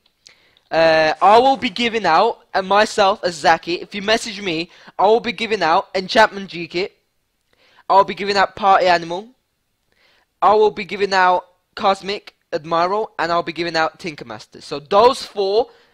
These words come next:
you have to message to me. So, like, if you want any of these four,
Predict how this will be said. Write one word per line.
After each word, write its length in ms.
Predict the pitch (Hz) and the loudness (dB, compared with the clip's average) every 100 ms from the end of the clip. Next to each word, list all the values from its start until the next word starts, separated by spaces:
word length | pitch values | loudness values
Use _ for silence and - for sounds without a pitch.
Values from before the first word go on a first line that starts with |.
| _ | _
you 120 | 165 | 0
have 180 | 214 269 | 0 0
to 80 | 190 | -4
message 480 | 185 190 185 - - | -6 -6 -12 -12 -16
to 140 | 175 | -12
me. 260 | 160 117 - | -10 -12 -14
So, 240 | - 160 | -4 0
like, 340 | 160 156 160 | 2 2 0
if 140 | 165 - | -6 -2
you 100 | 214 | 0
want 180 | 240 - | 0 0
any 160 | 220 | -2
of 160 | 220 170 | -2 -4
these 260 | 196 185 - | -10 -10 -8
four, 380 | 185 190 277 | -4 -4 -4